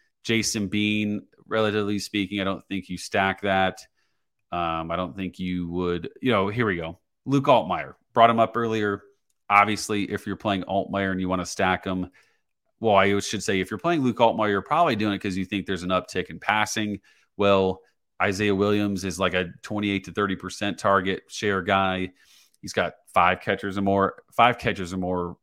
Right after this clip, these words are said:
in every game this year, eight last week. He's gonna get you limited in, in terms of per catch, uh, numbers typically, but last year,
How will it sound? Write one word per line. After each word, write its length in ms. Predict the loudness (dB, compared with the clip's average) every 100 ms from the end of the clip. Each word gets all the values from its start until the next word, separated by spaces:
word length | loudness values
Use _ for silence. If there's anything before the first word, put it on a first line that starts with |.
| _
in 120 | -14 -8
every 220 | -6 -4
game 220 | -4 -4
this 240 | -6 -6
year, 360 | -4 -4 -4 -8 _ _ _ _ _
eight 460 | 2 4 4 -2 -8 -2
last 340 | 4 4 4
week. 400 | -4 -2 -4 -6 -20 _ _ _ _ _
He's 240 | -10 -6 -2
gonna 160 | -2
get 140 | 0 2
you 140 | 2
limited 460 | 2 2 2 0 0
in, 140 | -4 -8
in 60 | -12
terms 280 | -6 -4 -4
of 140 | -8 _ _
per 180 | -4 -4
catch, 560 | -2 0 0 0 -8 -14 _ _ _ _ _ 2
uh, 180 | 2 2
numbers 420 | 0 0 0 -2
typically, 460 | -2 -4 -2 -2
but 240 | 2 0 0 _ _ _ _ _ _ _ -8
last 440 | 2 4 4 -2
year, 440 | -2 0 2 0